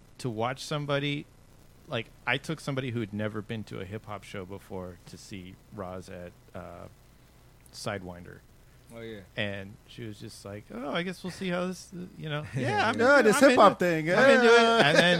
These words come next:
Speaker 1: and then it just, like, blew her mind. And it
Speaker 2: Yeah.
Speaker 1: was like, and now she, now she goes to hip hop shows. And it's
Speaker 2: Yeah.
Speaker 1: like, it's, you know, if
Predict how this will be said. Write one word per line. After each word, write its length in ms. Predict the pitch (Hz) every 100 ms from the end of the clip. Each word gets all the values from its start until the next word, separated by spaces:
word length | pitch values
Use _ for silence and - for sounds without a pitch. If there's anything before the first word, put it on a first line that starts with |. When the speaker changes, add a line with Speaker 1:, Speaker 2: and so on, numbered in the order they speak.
| 165
Speaker 1:
and 180 | 156 143
then 80 | 151
it 80 | 160
just, 180 | 175 180
like, 160 | 196 196 -
blew 360 | 185 180 233 240
her 100 | 262
mind. 360 | 285 240 196
And 100 | -
it 120 | - 165
Speaker 2:
Yeah. 60 |
Speaker 1:
was 160 | 165 156
like, 260 | 156 151 -
and 140 | 143
now 140 | 160
she, 220 | 170 185 151
now 120 | 156
she 120 | 156 180
goes 140 | 180
to 80 | 180
hip 120 | 180
hop 160 | 131 90
shows. 280 | 92 - -
And 120 | 131
it's 120 | 123
Speaker 2:
Yeah. 60 | 110
Speaker 1:
like, 220 | 120 - - - - _ -
it's, 240 | 135 117 -
you 140 | 165 139
know, 160 | 107 -
if 220 | 113